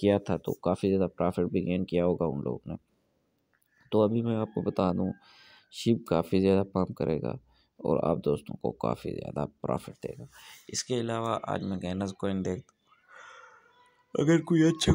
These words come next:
कॉइन आप दोस्तों के लिए है तो मैं बता देता हूँ। बाकी मैं कोशिश करता हूँ मैं आप दोस्तों को अच्छे से अच्छा कंटेंट बना के पेश करूँ और उसमें आप दोस्तों का काफ़ी ज़्यादा फ़ायदा हो।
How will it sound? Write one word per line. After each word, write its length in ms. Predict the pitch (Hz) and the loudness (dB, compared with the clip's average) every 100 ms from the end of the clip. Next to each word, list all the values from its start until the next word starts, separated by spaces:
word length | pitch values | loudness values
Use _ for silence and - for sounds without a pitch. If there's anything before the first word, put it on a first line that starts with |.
| - | 6
कॉइन 280 | 156 147 147 | 6 8 8
आप 220 | 147 139 | 6 6
दोस्तों 400 | 165 151 - 151 | 4 4 4 6
के 140 | 151 | 6
लिए 180 | 147 143 | 4 4
है 200 | 143 147 | 4 4
तो 160 | 143 143 | 4 2
मैं 160 | 143 131 | 4 4
बता 320 | 127 120 127 | 4 2 0
देता 240 | 123 123 117 | 0 -2 -2
हूँ। 140 | 104 _ _ - - 87 | -4 _ _ -20 -20 -6
बाकी 580 | 98 104 - 120 110 - | -4 -4 -2 0 -2 -4
मैं 120 | 101 95 | -6 -2
कोशिश 340 | 107 110 131 - | 0 0 -2 -2
करता 320 | 107 - 120 | -4 0 0
हूँ 260 | 117 110 98 | 2 0 -2
मैं 120 | 104 95 | -2 0
आप 220 | 101 - | -2 0
दोस्तों 340 | 98 98 101 98 | -4 -4 -6 -8
को 260 | 113 107 _ | -10 -12 _
अच्छे 280 | - - 104 | -8 -4 -4
से 200 | - - | -4 -10
अच्छा 420 | 95 - - 92 - _ _ _ _ _ _ _ - _ - | -10 -8 -4 -4 -6 _ _ _ _ _ _ _ -20 _ -2
कंटेंट 420 | 92 92 92 92 - - | 0 0 0 -2 -4 -6
बना 220 | 85 85 90 | -4 -2 -4
के 160 | - | -10
पेश 300 | - 85 90 - | -4 -4 -4 -6
करूँ 240 | - 82 73 - | -8 -8 -8 -8
और 180 | 67 76 - | -6 -6 -8
उसमें 340 | - - 85 80 | -14 -10 -10 -6
आप 300 | 82 80 - - | -4 -4 -6 -6
दोस्तों 320 | 78 - 73 | -6 -6 -14
का 140 | - - - | -10 -10 -4
काफ़ी 280 | - - - | -4 -4 -8
ज़्यादा 280 | - - | -8 -10
फ़ायदा 360 | - - - - | -12 -10 -10 -10
हो। 160 | - | -14